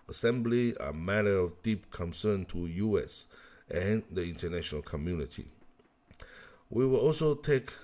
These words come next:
on directly on the challenge posed to our prosperity, security, and democracy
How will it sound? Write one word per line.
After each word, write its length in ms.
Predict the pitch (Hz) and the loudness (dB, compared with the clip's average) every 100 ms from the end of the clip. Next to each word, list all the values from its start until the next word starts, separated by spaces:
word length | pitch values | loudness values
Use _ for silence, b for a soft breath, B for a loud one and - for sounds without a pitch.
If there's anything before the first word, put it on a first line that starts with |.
| - | -10
on 220 | - 92 92 | -6 -6 -2
directly 840 | 120 110 127 123 113 107 104 101 - b b | 2 2 2 0 0 0 -2 -4 -10 b b
on 140 | 87 95 | -4 -2
the 80 | 92 | -2
challenge 720 | - 131 127 110 98 92 - | 2 4 4 2 0 2 10
posed 440 | 113 107 - - | 10 10 2 -4
to 200 | 101 98 | -2 0
our 220 | 87 92 | 4 4
prosperity, 1040 | 90 - 90 - - 120 113 127 123 120 113 B B B | 10 10 8 -2 0 0 0 -2 0 0 -2 B B B
security, 840 | 123 - 123 117 123 117 117 110 | -10 0 2 2 2 2 2 2
and 180 | 87 78 | -2 -4
democracy 1000 | 80 80 98 113 120 107 120 117 117 | -6 -2 -2 0 -2 -2 -2 0 0